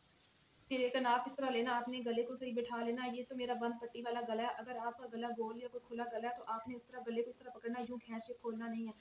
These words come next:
गले को इस तरह रखना है, सीधा आपने रख के उसके बाद आपने तिरे का निशान, अ, अ, तिरे को नापना है इस तरह। यहाँ जा, जहाँ आपके बाजू, आपका बाजू जुड़ा हुआ है, यहाँ पे आपने रखनी है स्ट्रेट और यहाँ तक। तो मेरा तीरा आ रहा है चौदह इंच,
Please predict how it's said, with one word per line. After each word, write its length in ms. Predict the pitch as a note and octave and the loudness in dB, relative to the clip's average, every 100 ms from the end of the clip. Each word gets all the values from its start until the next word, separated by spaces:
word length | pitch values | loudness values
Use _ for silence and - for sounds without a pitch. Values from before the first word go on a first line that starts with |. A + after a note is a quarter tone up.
| - - - - | -16 -20 -20 2
गले 200 | A#3 A#3 | 6 6
को 80 | A#3+ | 6
इस 60 | B3+ | 4
तरह 160 | C4 | 4
रखना 280 | B3 A#3+ B3+ | 4 2 -2
है, 60 | B3 | -4
सीधा 240 | B3 A#3+ | -4 2
आपने 240 | A#3+ A#3+ A#3+ | 2 2 -2
रख 200 | A3+ A#3 | -4 -4
के 180 | C#4 C#4 - - - - | -8 -10 -16 -20 -14 -10
उसके 200 | A#3+ B3+ | -6 4
बाद 200 | B3+ B3 | 6 6
आपने 240 | A#3+ B3+ | 2 0
तिरे 260 | C4 A#3+ A#3 | -2 2 4
का 100 | B3+ | 4
निशान, 340 | B3+ B3+ A#3 | 0 0 0
अ, 180 | A#3+ A#3+ A#3+ A#3+ A3 A#3+ A#3 A#3 A#3 A#3 | 2 4 4 2 -2 -2 -2 -2 -2 0
अ, 120 | A3+ | 0
तिरे 220 | A3+ B3+ | 0 2
को 120 | C4 | 4
नापना 320 | C4+ B3 C4 C4 | 4 4 2 -6
है 40 | |
इस 80 | B3+ | -4
तरह। 340 | C4+ C#4+ D#4 - - - - - - - | -2 -2 -2 -12 -20 -20 -20 -20 -12 -2
यहाँ 240 | C4 B3 | 4 6
जा, 260 | B3 B3 B3+ | 6 6 4
जहाँ 200 | B3 C4+ | 2 4
आपके 200 | B3+ C4 | 2 2
बाजू, 280 | A#3 A3+ A3 | 2 2 4
आपका 260 | A#3+ A#3+ B3 | 4 4 6
बाजू 260 | A#3 B3 | 6 6
जुड़ा 240 | A#3 B3 B3+ | 2 2 2
हुआ 120 | C4+ | 2
है, 120 | A#3+ | 0
यहाँ 180 | A3+ A#3 | 0 -2
पे 120 | B3+ | -2
आपने 260 | A#3+ B3 B3 | -4 -4 -6
रखनी 280 | A#3+ B3+ | -6 -6
है 80 | B3+ | -6
स्ट्रेट 360 | - - C4+ C4+ - - - - | -6 -4 -4 -4 -10 -20 -20 -4
और 180 | B3 A3+ | 2 4
यहाँ 220 | A#3+ A#3+ | 4 4
तक। 120 | A#3 A3+ - - - - | 0 -4 -10 -20 -4 4
तो 100 | C4 | 6
मेरा 240 | A#3+ B3 | 6 6
तीरा 260 | B3 B3 B3 | 4 4 6
आ 140 | A#3+ | 6
रहा 100 | B3+ | 4
है 40 | B3 | 2
चौदह 280 | A3 A3+ | 2 2
इंच, 220 | G#3+ A3 | -2 -4